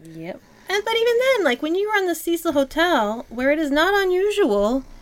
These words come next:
for bad things to happen, don't you think you would recognize, like, the difference between somebody who just leaves something behind and, like, something that might be a little more suspicious,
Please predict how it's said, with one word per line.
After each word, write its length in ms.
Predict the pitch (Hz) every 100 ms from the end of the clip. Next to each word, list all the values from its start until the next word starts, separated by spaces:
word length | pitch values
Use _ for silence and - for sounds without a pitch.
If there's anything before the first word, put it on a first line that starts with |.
| - -
for 140 | 226
bad 300 | 208 196 190
things 260 | 202 190 -
to 100 | 202
happen, 680 | 185 175 170 180 226 320 - _ _ _ _ _ _ -
don't 240 | 359 466
you 100 | 427
think 200 | 320 339
you 80 | 311
would 120 | 220
recognize, 920 | 185 214 240 302 269 277 277 285 277
like, 200 | 247 226
the 80 | 190
difference 640 | 180 202 220 262 254 262
between 760 | - 196 - 202 190 190 190 185 - _ _ _ -
somebody 520 | - 190 190 214 202
who 80 | 185
just 200 | 180 175
leaves 260 | 180 190
something 380 | 196 196 185 185
behind 640 | 180 180 180 180 185 190 -
and, 220 | 175 170
like, 220 | 170 165 160
something 360 | 175 175 190
that 140 | 175 170
might 220 | 175 -
be 100 | 180
a 60 |
little 200 | 175 170
more 180 | 180 175
suspicious, 1000 | 175 160 - 170 - 190 208 208 - -